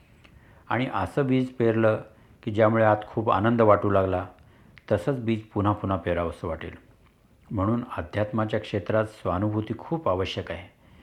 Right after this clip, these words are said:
ऐकलेल्या गोष्टींचा इतका फायदा होत नाही, वाचलेल्या गोष्टींचा इतका परिणाम होत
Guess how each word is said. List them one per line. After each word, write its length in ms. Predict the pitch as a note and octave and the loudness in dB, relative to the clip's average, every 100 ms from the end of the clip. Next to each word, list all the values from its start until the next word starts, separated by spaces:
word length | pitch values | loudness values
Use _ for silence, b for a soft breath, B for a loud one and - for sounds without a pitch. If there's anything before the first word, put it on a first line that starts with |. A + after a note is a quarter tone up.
| b b b | b b b
ऐकलेल्या 480 | G#2 A2 A2+ D3 D3+ | 0 0 0 0 0
गोष्टींचा 540 | C3+ C3 - C#3 C3 C#3 | 2 0 0 -4 -2 -2
इतका 260 | C3 B2+ | 0 -2
फायदा 300 | B2+ G2+ G#2 | 0 2 2
होत 220 | F2+ G2 - | 2 0 -4
नाही, 200 | E2+ D#2 - _ b b b b - | -10 -10 -16 _ b b b b 0
वाचलेल्या 520 | F#2 F#2 - C3+ C#3 | 0 0 0 0 0
गोष्टींचा 520 | B2+ A#2 - B2 B2+ | 0 -2 -2 -4 0
इतका 260 | A#2 - A#2 | -2 0 -2
परिणाम 380 | - G#2 G#2 G2+ | 2 0 0 -2
होत 220 | G#2 | -4